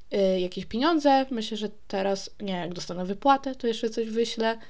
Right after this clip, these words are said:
Istnieje szansa, że od następnego tygodnia może uda mi się działać w taki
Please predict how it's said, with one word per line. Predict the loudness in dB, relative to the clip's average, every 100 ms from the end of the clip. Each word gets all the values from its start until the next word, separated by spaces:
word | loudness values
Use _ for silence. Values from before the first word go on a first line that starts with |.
| -8
Istnieje | -4 0 2 2
szansa, | 0 -2 0
że | 0
od | 0
następnego | -2 -4 -4 -4
tygodnia | -4 -2 -2 -2
może | -2 -4
uda | -4 -2
mi | -2
się | 2 2 2 -4 -14 -12
działać | -2 4 6 6 4 0
w | -12 -10 -10
taki | -10 -8 -6 -6